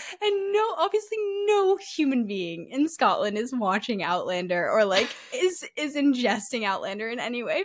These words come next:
Speaker 1: because, like, why would they? It's ridiculous. So then when you were like, "Oh, I really wanna read a series with you," I was like, "Oh, Lord, do I dare, do I
Speaker 2: <laughs>
Speaker 1: dare dive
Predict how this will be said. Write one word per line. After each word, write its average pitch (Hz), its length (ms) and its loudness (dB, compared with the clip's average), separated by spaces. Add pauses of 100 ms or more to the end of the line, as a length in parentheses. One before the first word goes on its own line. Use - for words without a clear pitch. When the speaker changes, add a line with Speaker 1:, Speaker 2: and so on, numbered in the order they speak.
Speaker 1:
because, 359 360 -4
like, 381 220 -10
why 381 260 0
would 359 220 -4
they? 110 220 -4
It's 277 160 -6
ridiculous. 277 880 -2 (540)
So - 320 2
then 311 320 4
when 302 140 4
you 277 180 4
were 269 160 2
like, 220 360 -2
"Oh, 233 140 2
I 226 120 4
really 202 260 -2
wanna 190 180 -6
read 185 180 -8
a 220 60 -2
series 247 960 -2 (460)
with 254 280 2
you," 214 460 -6 (160)
I 254 120 2
was 320 200 -2
like, 254 320 -2 (160)
"Oh, 453 580 2
Lord, 185 540 0 (240)
do 294 160 -4
I 440 320 4
dare, 226 540 0 (240)
do 339 120 -4
I 480 300 2
Speaker 2:
<laughs> - 80 -12
Speaker 1:
dare 277 460 2
dive 220 840 -2